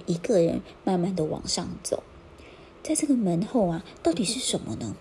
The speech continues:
公主实在是非常非常的好奇，于是她就打开了门，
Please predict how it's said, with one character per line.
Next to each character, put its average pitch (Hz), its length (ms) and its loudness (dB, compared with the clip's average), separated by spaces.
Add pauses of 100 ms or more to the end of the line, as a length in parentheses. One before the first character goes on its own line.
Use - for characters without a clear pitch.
(100)
公 - 160 -10
主 - 120 -6
实 - 120 -4
在 143 120 -8
是 - 140 -2
非 208 200 -2
常 202 120 -6
非 175 100 -6
常 165 80 -6
的 - 60 -8
好 - 300 -10
奇， - 240 -2 (760)
于 175 100 2
是 170 200 0
她 170 160 -6
就 170 120 -6
打 - 180 -4
开 - 200 -6
了 202 100 2
门， 156 320 0